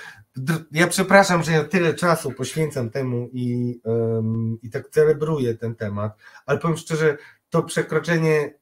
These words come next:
Rubikonu jest dla mnie. To jest absolutnie, mm, new level. New level, mm, który pokazuje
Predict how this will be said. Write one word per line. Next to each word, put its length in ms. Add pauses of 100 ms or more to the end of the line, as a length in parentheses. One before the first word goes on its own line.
(160)
Rubikonu 680
jest 160
dla 220
mnie. 280 (200)
To 140
jest 160 (340)
absolutnie, 880 (340)
mm, 800 (220)
new 300
level. 420 (260)
New 280
level, 460 (280)
mm, 260
który 460
pokazuje 640